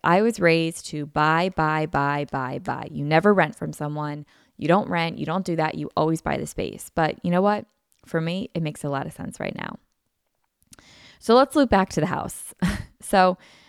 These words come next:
back to the house, I really wanted to buy that one particular house that I was talking about, the new construction townhome that I loved,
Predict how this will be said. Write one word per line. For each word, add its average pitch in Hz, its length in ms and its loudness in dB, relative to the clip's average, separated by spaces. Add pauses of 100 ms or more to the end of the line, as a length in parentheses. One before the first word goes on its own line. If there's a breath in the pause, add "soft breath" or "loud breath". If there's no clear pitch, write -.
(220 soft breath)
back 240 180 2
to 294 100 6
the 247 60 6
house, 170 320 6
I 190 60 6
really 226 280 6
wanted 226 300 4
to 190 80 -2
buy 151 540 4
that 151 340 4
one 147 300 -2
particular 143 480 -4
house - 340 -12
that 170 100 -2
I 139 80 0
was 143 140 -2
talking 147 260 -4
about, - 220 -6
the 156 60 -6
new 165 120 -6
construction 160 480 -6
townhome 147 460 -6
that 139 100 -6
I 143 80 -4
loved, 143 500 -6